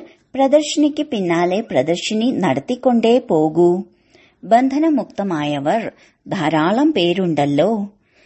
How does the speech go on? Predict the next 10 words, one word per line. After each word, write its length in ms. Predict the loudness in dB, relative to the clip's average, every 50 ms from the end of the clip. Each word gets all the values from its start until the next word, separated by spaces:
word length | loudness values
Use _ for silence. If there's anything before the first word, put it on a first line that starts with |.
| _ _ _ _ 0 2
കന്യകമാരെല്ലാം 1200 | 4 6 6 6 4 4 4 2 2 2 2 0 0 0 0 0 0 0 -2 -2 -4 -6 -6 -10 -14 _ _ -6
ബന്ധനമുക്തരാണ്. 1500 | -2 0 0 0 0 0 2 4 4 4 4 2 0 -2 -2 0 0 2 2 2 2 4 4 4 4 2 2 -2 -6 -18 _ _ _ _ _ _ _ _ _ -4
വാനപ്രസ്ഥികളും 1160 | 0 2 4 4 6 6 6 4 2 0 -2 -4 -2 -4 -4 0 2 2 2 2 2 0 -4 -8 -12 _ _ _ _ -2
ബന്ധനമുക്തരാണ്. 1300 | 2 2 2 2 2 2 2 4 4 4 2 0 0 0 0 2 2 4 4 4 4 4 4 4 2 0 -2 -6 -18 _ _ _ _ _ _ _ _ -2
അതിനാൽ 580 | -2 0 0 2 2 2 2 2 0 0 -2 -4 -8 -16 -20 -20 _ _ -2
കുട്ടികൾക്ക് 600 | 0 0 2 2 2 2 4 2 2 0 -2 -2
ബാബയുടെ 600 | 0 0 0 0 0 0 0 0 0 0 0 0
നിർദ്ദേശം 760 | 0 0 0 0 0 0 0 0 0 0 -2 -2 -2 -2 -2
കാര്യത്തിലേക്ക് 1000 | -4 -8 _ -6 -4 -2 0 0 0 0 0 0 0 0 0 0 0 -2 -4 -2
കൊണ്ടുവരണം. 840 | 0 0 2 2 2 2 2 2 2 2 2 2 0 -2 -4 -6